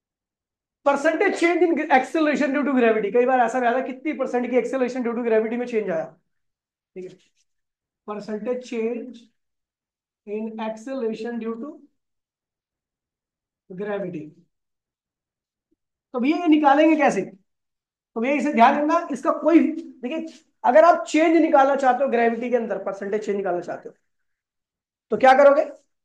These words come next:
Change in acceleration due to gravity upon में original acceleration due to gravity into में क्या हुआ? हंड्रेड। ठीक है, ये percentage change होता है,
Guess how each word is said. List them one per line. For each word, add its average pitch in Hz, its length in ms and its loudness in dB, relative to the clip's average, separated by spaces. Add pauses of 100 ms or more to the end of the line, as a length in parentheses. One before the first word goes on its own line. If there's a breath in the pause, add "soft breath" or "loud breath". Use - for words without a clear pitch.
(680)
Change 302 500 4
in 311 120 2 (240)
acceleration 302 640 0
due 262 140 -2
to 262 100 -4
gravity 226 400 -2 (120)
upon 302 440 6
में 269 380 -2
original 233 340 -2
acceleration 262 500 -2
due 240 100 -4
to 233 120 -8
gravity 226 320 -4
into 262 200 -8
में 262 80 -8
क्या 277 120 -10
हुआ? 233 160 -10 (720)
हंड्रेड। 196 320 -6 (800)
ठीक 247 100 -4
है, 208 100 0 (440)
ये 233 220 0
percentage 254 500 0
change 220 180 -2
होता 156 180 -8
है, - 140 -16